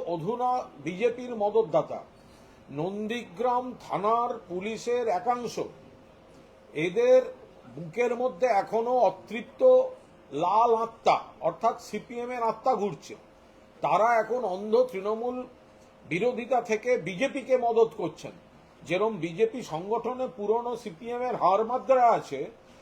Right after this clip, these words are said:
তেমনি নন্দীগ্রাম থানার পুলিশের মধ্যেও একাংশ, কেউ কেউ তারা পুরনো সিপিএম এখন বিজেপিকে মদত দিচ্ছে। তো ফলে এই স-, শুধু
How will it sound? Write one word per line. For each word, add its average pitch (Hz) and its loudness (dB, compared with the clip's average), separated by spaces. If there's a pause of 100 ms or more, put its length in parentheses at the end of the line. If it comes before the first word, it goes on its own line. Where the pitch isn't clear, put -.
(160)
তেমনি 202 -4
নন্দীগ্রাম 196 -4
থানার 220 0 (500)
পুলিশের 220 0
মধ্যেও 233 2 (280)
একাংশ, 233 -2 (960)
কেউ 190 2 (120)
কেউ 262 4 (480)
তারা 196 4 (840)
পুরনো 254 4
সিপিএম 262 -4
এখন 190 -6
বিজেপিকে 220 0
মদত 254 2
দিচ্ছে। 165 -8 (520)
তো 202 -4
ফলে 190 2 (220)
এই 202 -6
স-, - -10
শুধু 196 -6